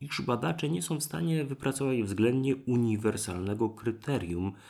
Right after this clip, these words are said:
tego, co jest, a co już nie jest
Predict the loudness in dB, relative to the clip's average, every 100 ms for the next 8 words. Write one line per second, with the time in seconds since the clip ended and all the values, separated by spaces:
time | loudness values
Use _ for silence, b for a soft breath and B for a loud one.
0 | B -2 2 4 2 0 -2 -2 -6 -14
1 | _ -6 -4 -4 -4 -6 -6 -4 -4 -4
2 | -6 -4 -2 -2 -2 -6 -4 -6 -6 -4
3 | 2 4 2 0 -4 -6